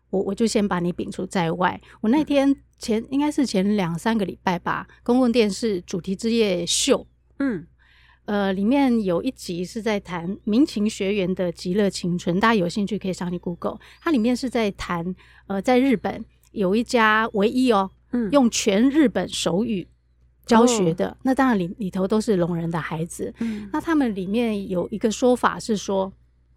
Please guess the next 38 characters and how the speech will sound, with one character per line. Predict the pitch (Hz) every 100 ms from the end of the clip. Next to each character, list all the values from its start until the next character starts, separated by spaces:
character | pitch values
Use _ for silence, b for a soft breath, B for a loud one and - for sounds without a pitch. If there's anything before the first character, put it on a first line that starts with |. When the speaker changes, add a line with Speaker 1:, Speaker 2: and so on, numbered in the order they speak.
| _ _ - - -
Speaker 1:
当 | - 320
然 | 247 233 -
他 | - 294
们， | 262 226
当 | - 311
他 | 294
们 | 302
在 | 240 247
讲 | 202 170
说 | 170 220 240 b b
手 | - 220 208
语 | 269 190 - _ _ _ _ _ -
的 | 208
时 | - 202
候， | 233
他 | 208 254
们 | 233
是 | 196 254
相 | - 285
对 | 285 285
于 | 185
说 | 185 254
小 | - 180
孩 | 180
到 | 202 214
底 | 208 190
是 | - 277
要 |
学 | 254 190
手 | 185 180 214
语 | 196
还 | 202
是 | 214
学 | - 190
口 | - - 185 277
语。 | 220 - _ -
Speaker 2:
嗯。 | 262 220 185 - _ -
Speaker 1:
嗯， | 233 175